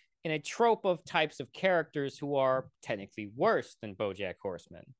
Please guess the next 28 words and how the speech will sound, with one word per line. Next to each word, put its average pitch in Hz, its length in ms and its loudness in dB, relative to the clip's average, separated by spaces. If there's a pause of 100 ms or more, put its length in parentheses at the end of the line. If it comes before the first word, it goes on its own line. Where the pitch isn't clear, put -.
(640)
These 233 180 0
are 214 180 8
people 175 440 -4
who 135 180 -2
are 117 240 6
just 101 500 -6 (380)
bad. 117 420 4 (1080)
And 160 100 0
these 233 160 2
people 175 460 0
frequently 185 560 0
show - 360 -2
up 85 140 -6
in 85 140 -18
comedy. 147 640 0 (540)
One 180 120 2
of 156 80 0
the 143 60 0
most 143 400 0 (180)
distinctive 202 580 0
ones 131 220 -2
of 120 120 -2
these 123 180 -2
bad 117 320 4
characters 110 440 -2
is, 104 140 -10
of - 140 -16
course, - 580 2